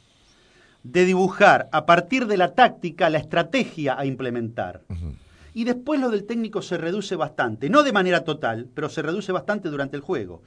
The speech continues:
Speaker 1: No digo de manera total porque ahí pueden observar con ojo clínico si algo de lo que planificaron no sale, cuál es la variante que pueden encontrar o con los jugadores que están en cancha o con los que tienen en el banco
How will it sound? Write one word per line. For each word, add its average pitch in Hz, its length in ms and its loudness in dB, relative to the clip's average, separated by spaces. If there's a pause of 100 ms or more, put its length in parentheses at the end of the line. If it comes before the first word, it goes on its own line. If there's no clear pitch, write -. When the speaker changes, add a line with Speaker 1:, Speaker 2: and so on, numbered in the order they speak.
(260)
Speaker 1:
No 196 180 0
digo 247 120 0
de 226 60 4
manera 214 320 0
total 233 340 2
porque 202 460 -2 (240)
ahí 165 240 4
pueden 180 320 2
observar 170 480 4
con 135 160 -2
ojo 143 200 -4
clínico 202 460 -4
si 143 220 -4
algo 165 220 2
de 151 100 -2
lo 147 180 -6
que 143 220 -8 (240)
planificaron 147 580 -2
no 165 80 0
sale, 208 220 0
cuál 175 160 0
es 160 80 -2
la 147 100 6
variante 147 480 2
que 123 100 -4
pueden 175 280 -2
encontrar 160 480 -2
o 143 80 -4
con 160 140 -2
los 156 100 -2
jugadores 185 340 0
que 226 80 -4
están 190 180 0
en 185 100 -2
cancha 117 420 0
o 104 40 -14
con 127 120 -8
los 123 80 -8
que 131 100 -6
tienen 180 260 2
en 196 60 -2
el 214 100 -2
banco 196 380 0